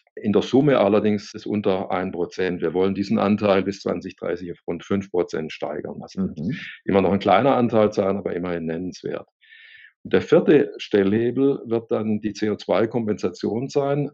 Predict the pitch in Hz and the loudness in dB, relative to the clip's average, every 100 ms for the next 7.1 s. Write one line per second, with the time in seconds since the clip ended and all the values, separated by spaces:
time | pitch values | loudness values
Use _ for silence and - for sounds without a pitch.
0 | - 104 107 - 98 113 107 101 - 101 | 0 2 2 2 2 2 2 0 -2 -4
1 | 101 _ _ - 95 110 107 101 110 123 | -6 _ _ -2 2 2 2 -2 -2 0
2 | 123 113 113 - 107 107 107 98 95 110 | 0 -2 -8 -4 -2 0 2 2 2 0
3 | 110 107 95 98 98 101 95 - 98 101 | 0 0 2 0 0 -4 -6 -4 -4 -2
4 | 92 90 87 90 _ _ _ - 101 90 | -2 0 0 -4 _ _ _ -8 -4 -4
5 | 78 - 107 139 156 123 - 104 95 - | -4 -4 -2 0 0 0 -2 -6 -6 -4
6 | 90 98 - 110 113 - - 113 123 131 | -2 -2 -2 -4 -4 -8 -2 -2 0 -4
7 | 123 | -6